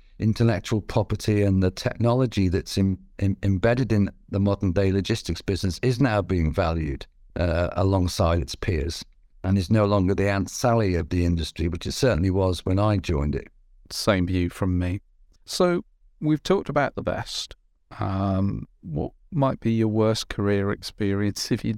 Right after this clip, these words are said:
Speaker 2: talk about it?
Speaker 1: My worst career experience is with the old T D G,
Speaker 2: Uh-huh.
Speaker 1: Transport Development Group, when I was indeed, as you alluded to, the M D of Beck and Politzer.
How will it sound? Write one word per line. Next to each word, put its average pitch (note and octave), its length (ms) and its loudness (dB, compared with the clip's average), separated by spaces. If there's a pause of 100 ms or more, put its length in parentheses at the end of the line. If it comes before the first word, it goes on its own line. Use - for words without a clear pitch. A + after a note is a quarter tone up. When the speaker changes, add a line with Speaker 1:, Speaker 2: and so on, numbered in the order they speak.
Speaker 2:
talk A2+ 240 2
about - 420 -6
it? A#1+ 160 -4 (440)
Speaker 1:
My C3 120 4
worst F3 320 2
career D#3+ 300 4
experience B2+ 560 0
is G2 100 0
with A2 160 0
the G#2 100 2
old A2+ 300 2
T G#2 220 0
D E2+ 240 0
G, D#2+ 300 0 (460)
Speaker 2:
Uh-huh. F2+ 280 2
Speaker 1:
Transport G#2 460 2
Development G#2 520 2
Group, F2 300 -2 (400)
when B2 160 2
I A#2+ 80 4
was B2 240 2
indeed, A2 420 2
as F#2 160 0
you G#2+ 180 4
alluded G#2+ 380 0
to, E2+ 260 0
the G2 220 2
M G2 200 2
D F#2 180 2
of E2 120 -2
Beck F#2 220 -2
and F#2+ 160 2
Politzer. - 480 -2